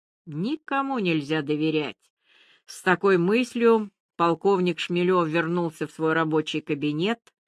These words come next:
и с грустью посмотрел на кипу ожидавших его документов, приступил к выполнению действий, намеченных генералом. Первую информацию он получил от транспортников. Фамилия Марков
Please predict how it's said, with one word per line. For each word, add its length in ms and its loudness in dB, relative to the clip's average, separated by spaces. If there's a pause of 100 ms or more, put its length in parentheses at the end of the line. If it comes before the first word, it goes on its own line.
(460)
и 100 4
с 80 -4
грустью 560 2
посмотрел 640 0
на 220 0
кипу 580 -2 (220)
ожидавших 760 0
его 160 0
документов, 760 -2 (600)
приступил 640 4
к 80 -14
выполнению 880 2
действий, 640 0
намеченных 680 0
генералом. 680 -4 (720)
Первую 400 4
информацию 680 2
он 100 2
получил 680 0 (340)
от 160 4 (100)
транспортников. 1080 2 (600)
Фамилия 560 4
Марков 560 2